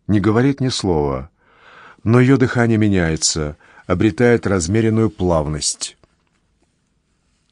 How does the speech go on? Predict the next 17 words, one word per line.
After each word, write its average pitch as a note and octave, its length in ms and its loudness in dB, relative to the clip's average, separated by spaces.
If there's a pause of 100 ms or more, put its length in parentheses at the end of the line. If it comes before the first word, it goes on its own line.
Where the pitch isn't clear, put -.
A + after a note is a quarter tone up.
(360)
"Мы A2+ 220 4
бредём A2+ 580 4
дальше", F2 800 -2
думает G#2 500 2
Джеслин. D#2 680 -4 (580)
"Мы C3+ 380 4
насыщаем A#2 840 2
тишину A2+ 560 2
своим G#2+ 420 0
шумом, F2+ 640 0 (640)
находим A#2+ 540 4
в G2+ 60 0
других G#2+ 400 2
людях A#2+ 560 2 (520)
продолжение G#2+ 640 2
себя G2 280 -2
самих. F#2+ 640 -4